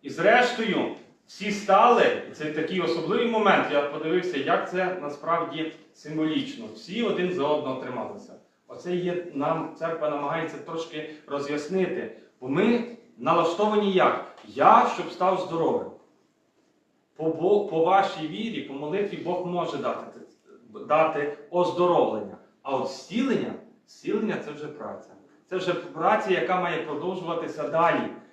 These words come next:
Якщо вас сьогодні щось покликало прийти до храму Божого, покликало те, щоб я був здоровий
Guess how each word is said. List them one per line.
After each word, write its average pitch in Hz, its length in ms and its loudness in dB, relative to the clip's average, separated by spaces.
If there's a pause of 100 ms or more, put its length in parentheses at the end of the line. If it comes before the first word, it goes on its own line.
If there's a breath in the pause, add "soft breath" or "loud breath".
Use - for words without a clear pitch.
(140)
Якщо 226 380 2
вас 214 300 8
сьогодні 185 340 2
щось 202 220 -2
покликало 175 680 -2
прийти 156 320 -2
до 147 120 -2
храму 160 420 -2
Божого, - 560 -2 (1040)
покликало 202 560 6
те, 165 200 8
щоб 196 180 2 (100)
я 208 300 8
був 160 100 -2
здоровий 185 540 4